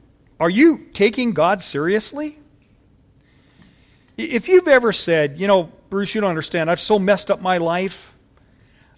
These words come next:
I don't think God could ever use me again.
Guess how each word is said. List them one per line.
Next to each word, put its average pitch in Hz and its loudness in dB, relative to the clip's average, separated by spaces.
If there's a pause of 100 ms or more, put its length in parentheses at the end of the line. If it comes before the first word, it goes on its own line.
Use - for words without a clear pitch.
(140)
I 240 0
don't 233 2
think 170 -8
God 180 -2
could 156 -6
ever 196 -2
use 185 -8
me 185 -6
again. 135 -8